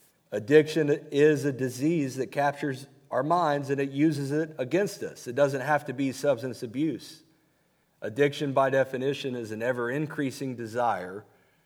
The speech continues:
for something that has an ever-decreasing abi-, ability to satisfy. So whatever it is that we desire is a clear picture of what's in our hearts. And it doesn't satisfy us, not the Lord, if it's not the Lord.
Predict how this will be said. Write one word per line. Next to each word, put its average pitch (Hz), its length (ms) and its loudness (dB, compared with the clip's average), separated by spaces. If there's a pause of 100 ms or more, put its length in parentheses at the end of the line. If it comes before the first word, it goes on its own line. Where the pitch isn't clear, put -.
(140)
for 110 120 -4
something 127 580 -2
that 110 120 -4
has 113 240 -2
an 107 100 -8
ever-decreasing 113 1120 -6
abi-, 110 320 -6
ability 110 540 -4
to 98 100 -10
satisfy. 95 720 -8 (640)
So 104 120 -10
whatever 135 460 4
it 135 80 0
is 135 220 0
that 120 80 -4
we 120 160 -6
desire 107 720 -2 (300)
is 101 160 -6
a 98 80 -6
clear 143 360 2
picture 117 640 0
of 98 160 -6
what's 117 360 0
in 113 120 -4
our 104 160 -2
hearts. 98 540 -8 (580)
And - 100 -8
it 95 120 -4
doesn't 101 320 0
satisfy 101 720 -4
us, 92 160 -14
not 101 220 -8
the 98 80 -8
Lord, 98 420 -8
if 117 240 -2
it's - 240 -10
not 104 220 -10
the 95 80 -8
Lord. 98 440 -6